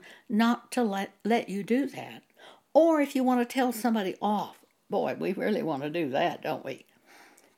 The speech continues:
If you want to tell somebody off, ask God. Ask God not to let you do that. He, he,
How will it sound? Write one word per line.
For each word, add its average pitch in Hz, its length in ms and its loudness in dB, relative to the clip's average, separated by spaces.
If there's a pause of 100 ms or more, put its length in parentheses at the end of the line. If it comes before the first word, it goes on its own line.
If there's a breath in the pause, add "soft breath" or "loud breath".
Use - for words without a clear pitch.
(160)
If 170 160 -6
you 277 180 6
want 262 180 2
to 202 60 -2
tell 220 240 0
somebody 190 560 -4
off, 190 380 2 (1120 soft breath)
ask 294 400 2
God. 269 540 -2 (180)
Ask 285 320 0
God 269 320 -2
not 220 280 -2
to 233 60 0
let 247 320 -2
you 208 60 -4
do 220 220 0
that. - 280 -10 (1200)
He, 302 280 4
he, 262 400 0